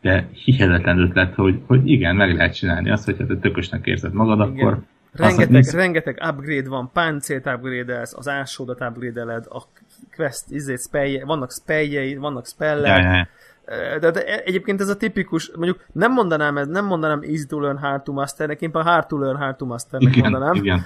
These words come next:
Speaker 2: Vagy hard to learn és harder to master, vagy nem tudom. Szóval elég nehéz azért ez a játék, tehát így, ö,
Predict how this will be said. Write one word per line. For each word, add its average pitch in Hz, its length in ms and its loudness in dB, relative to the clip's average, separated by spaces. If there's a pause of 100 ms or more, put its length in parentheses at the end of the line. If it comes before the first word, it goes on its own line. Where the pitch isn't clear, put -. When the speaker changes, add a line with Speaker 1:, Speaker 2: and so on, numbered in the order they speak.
Speaker 2:
Vagy 147 120 -4
hard 185 260 2
to 175 100 -2
learn 170 420 2
és 147 140 -14
harder 135 460 0
to 143 80 -10
master, 127 420 -6
vagy 127 140 -8
nem 135 120 -10
tudom. 131 180 -12
Szóval 151 160 -12
elég 190 300 2
nehéz 147 340 -6
azért 127 240 -10
ez 123 80 -10
a 120 60 -8
játék, 117 440 -10
tehát 123 320 -10
így, 127 300 -8
ö, 127 300 -6